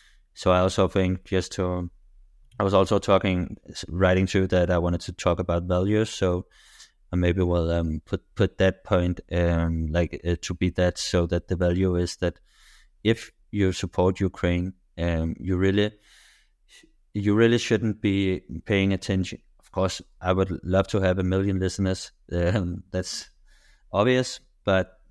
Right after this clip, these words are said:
but the point is that you cannot pay attention. Really, like, the most important thing isn't if, um, a lot of people is following it. It is what you do, is, is what you're doing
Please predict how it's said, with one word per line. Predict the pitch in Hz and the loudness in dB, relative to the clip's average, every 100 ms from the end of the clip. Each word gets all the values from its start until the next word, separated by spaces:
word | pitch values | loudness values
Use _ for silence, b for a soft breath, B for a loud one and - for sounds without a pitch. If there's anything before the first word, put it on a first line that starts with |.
| _ _ _ _ | _ _ _ _
but | - 95 | -2 0
the | 98 | -2
point | - 107 104 101 | 0 0 2 0
is | 98 - | -2 -4
that | - 92 - _ b b b b b b _ _ - | -2 -2 -2 _ b b b b b b _ _ -4
you | 104 | -2
cannot | - 104 107 - | 0 2 0 0
pay | 107 | 0
attention. | 101 95 - 101 98 107 104 _ _ 104 | 2 0 -2 -2 -2 -6 -6 _ _ -4
Really, | 101 101 98 | 0 0 2
like, | 92 90 | 0 0
the | 98 | 0
most | 95 107 113 | 2 2 0
important | 107 98 95 92 | -2 -2 -2 -2
thing | 101 95 90 | -2 -2 -2
isn't | 101 101 107 101 - _ _ - | -4 -4 -2 -4 -6 _ _ -10
if, | 92 - | -8 -4
um, | 90 90 87 85 78 | -2 0 -2 -2 -2
a | |
lot | 90 92 | -2 -2
of | - | -2
people | 95 90 | -2 0
is | 87 - | -2 -4
following | - 95 101 101 85 82 - | 0 2 2 0 -4 -8 -12
it. | - - b b b b - | -16 -16 b b b b -4
It | 90 | -2
is | 87 | 0
what | 98 98 104 | 2 0 2
you | 101 | -2
do, | - 98 95 - | 0 0 0 -2
is, | 95 92 - | -4 -4 -2
is | 113 - | -2 -2
what | - 98 92 | 0 0 2
you're | 98 | -2
doing | 95 95 95 95 98 | -2 -2 -2 -2 -4